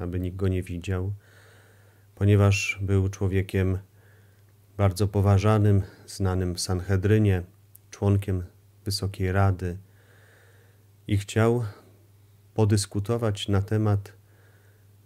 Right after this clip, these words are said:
właśnie życia, które prowadzi do życia wiecznego, mądrego życia, życia, które potrzebuje pewnych wskazówek,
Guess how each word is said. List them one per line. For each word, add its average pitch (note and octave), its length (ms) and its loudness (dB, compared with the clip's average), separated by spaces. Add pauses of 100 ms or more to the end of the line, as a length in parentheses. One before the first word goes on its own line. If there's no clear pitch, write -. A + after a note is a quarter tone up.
właśnie G#2 640 2 (680)
życia, G#2 500 -2 (200)
które G2 280 0
prowadzi F#2+ 460 0
do F2+ 160 -4
życia F#2 300 -4
wiecznego, F2 680 -4 (1040)
mądrego G2 500 4
życia, D#2+ 460 -12 (640)
życia, G2+ 360 -2
które F#2 460 -4 (840)
potrzebuje G2+ 720 2 (480)
pewnych G2+ 500 0
wskazówek, G#2 840 -2